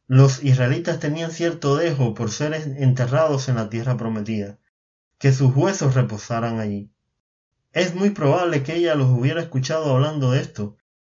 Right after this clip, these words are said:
y por eso hace esta afirmación: "Yo quiero compartir tu misma esperanza, la esperanza de tu pueblo". Que Dios me castigue severamente si permito que algo nos separe,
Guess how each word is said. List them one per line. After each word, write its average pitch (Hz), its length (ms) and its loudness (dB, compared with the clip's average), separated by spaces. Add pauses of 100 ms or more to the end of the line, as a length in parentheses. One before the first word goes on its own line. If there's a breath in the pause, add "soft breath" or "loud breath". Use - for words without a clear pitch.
(100)
y 131 40 4
por 127 340 0
eso 165 320 -2
hace 135 220 0
esta 131 180 0
afirmación: 110 720 -4 (760)
"Yo 131 220 4
quiero 160 320 -2
compartir 131 840 -2
tu 123 160 -2
misma 127 400 0
esperanza, 110 720 -2 (420)
la 107 200 -4
esperanza 110 880 -4
de 104 80 -4
tu 101 180 -14
pueblo". 101 440 -8 (1500)
Que 139 160 8
Dios 202 340 4
me 170 160 -2
castigue 170 520 0
severamente 156 840 0
si 131 160 2
permito 135 520 0
que 135 160 0
algo 165 300 0
nos 143 160 0
separe, 120 500 -2